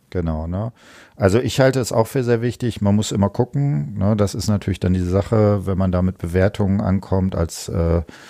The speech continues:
Lehrperson und so weiter. Da sind ja auf der einen Seite hat man Kontakt, auf der anderen Seite ist man natürlich auch die Person, die da bewertet, ne? Deswegen ist natürlich bei so sehr privaten, intimen Geschichten das immer eine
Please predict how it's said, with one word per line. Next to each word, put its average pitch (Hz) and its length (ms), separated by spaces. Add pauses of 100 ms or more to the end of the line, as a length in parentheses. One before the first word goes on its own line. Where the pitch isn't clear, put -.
(300)
Lehrperson 117 1000
und 107 180
so 101 180
weiter. 104 440
Da 95 120
sind 98 240
ja 92 140
auf 95 120
der 98 140
einen 104 200
Seite 95 300
hat 92 140
man 92 360
Kontakt, - 680
auf 90 160
der 110 100
anderen 95 240
Seite 92 300
ist - 120
man 101 120
natürlich 92 340
auch 98 160
die 101 140
Person, 92 420
die 90 120
da 87 160
bewertet, 95 680
ne? 95 120
Deswegen 92 460
ist - 180
natürlich 90 320
bei 90 140
so 87 140
sehr 92 400 (440)
privaten, 101 760
intimen 101 560
Geschichten 92 580
das 87 220
immer 90 440
eine 87 460